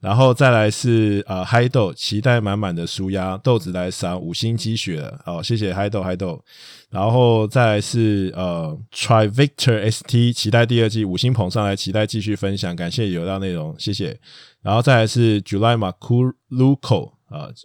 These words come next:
Maluco，对，对，之前有，有，有留言过，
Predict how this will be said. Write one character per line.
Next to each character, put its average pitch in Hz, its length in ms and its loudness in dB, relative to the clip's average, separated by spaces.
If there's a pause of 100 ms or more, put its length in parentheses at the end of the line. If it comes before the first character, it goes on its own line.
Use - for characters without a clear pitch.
Maluco， 101 480 -4
对， 80 260 -10 (160)
对， 85 160 -10
之 135 160 -2
前 117 160 0
有， 95 180 -2
有， 85 180 -8
有 87 460 -8
留 95 220 -6
言 92 220 -4
过， 95 260 -6